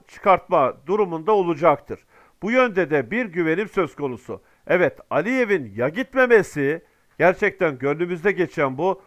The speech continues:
koronavirüs bahanesi de var. Bir, e, durum duru söyler.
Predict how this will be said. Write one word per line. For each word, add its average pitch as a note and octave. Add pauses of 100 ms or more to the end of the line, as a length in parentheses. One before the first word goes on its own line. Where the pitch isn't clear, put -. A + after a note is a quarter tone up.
(200)
koronavirüs F#3
bahanesi F3
de D#3+
var. B2+ (380)
Bir, E3+
e, C#3
durum E3 (240)
duru B2
söyler. C#3